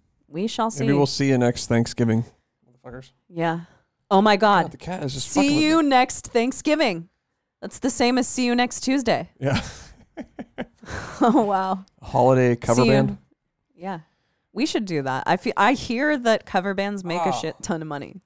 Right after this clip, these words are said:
Speaker 1: like, way more money than we make.
Speaker 2: Yeah, I know. What the hell? Like, "Oh, we're getting paid five hundred bucks each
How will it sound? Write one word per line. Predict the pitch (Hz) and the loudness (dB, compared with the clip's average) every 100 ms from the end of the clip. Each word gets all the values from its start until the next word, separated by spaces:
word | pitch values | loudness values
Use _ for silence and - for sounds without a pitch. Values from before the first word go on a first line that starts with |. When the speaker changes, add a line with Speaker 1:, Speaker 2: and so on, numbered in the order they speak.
| - | -8
Speaker 1:
like, | 170 175 | -8 -4
way | 175 175 | 0 0
more | 175 170 | 0 -4
money | 160 151 | -4 -6
than | 151 147 | -8 -8
we | 143 | -8
make. | 120 185 | -4 -4
Speaker 2:
Yeah, | 147 | -2
I | 151 | -2
know. | 185 | -2
What | - 147 359 | -4 -2 -2
the | 151 | 0
hell? | 160 | -2
Like, | 117 139 | -2 -2
"Oh, | - | 2
we're | 180 214 | 2 2
getting | 226 143 | 0 2
paid | 180 151 - | 2 2 0
five | 151 185 170 | 0 2 2
hundred | 175 | -2
bucks | 147 185 185 - | -2 -2 -2 -4
each | - 254 - - | 2 2 2 0